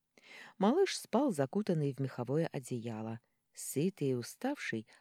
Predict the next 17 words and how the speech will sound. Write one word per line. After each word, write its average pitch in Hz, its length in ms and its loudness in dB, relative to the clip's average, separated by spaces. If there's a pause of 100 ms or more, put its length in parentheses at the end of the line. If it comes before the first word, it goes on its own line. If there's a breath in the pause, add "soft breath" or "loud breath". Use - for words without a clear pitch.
(120 soft breath)
он 349 160 4
заснул 170 420 2
за 143 140 -2
считанные 127 640 -2
минуты. 113 600 -4 (840 loud breath)
За 151 180 4
все 220 220 2
время 202 280 6
пути 285 460 0
ребенок 214 540 2
не 131 100 2
замерз 151 540 0 (260 loud breath)
и 370 100 4
ни 311 140 4
разу 277 280 4
не 240 160 8
упал 226 440 4